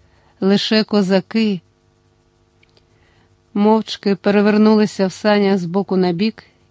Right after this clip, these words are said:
і ніхто Оливці та Шостаку не показав з кожуха навіть ока.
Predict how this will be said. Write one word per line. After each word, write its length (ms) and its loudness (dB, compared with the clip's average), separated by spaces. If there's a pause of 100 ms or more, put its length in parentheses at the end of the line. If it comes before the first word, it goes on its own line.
і 140 2
ніхто 500 0
Оливці 480 -2
та 140 -4
Шостаку 600 -4
не 220 2
показав 600 -2
з 60 -18
кожуха 640 -2
навіть 540 0
ока. 440 -6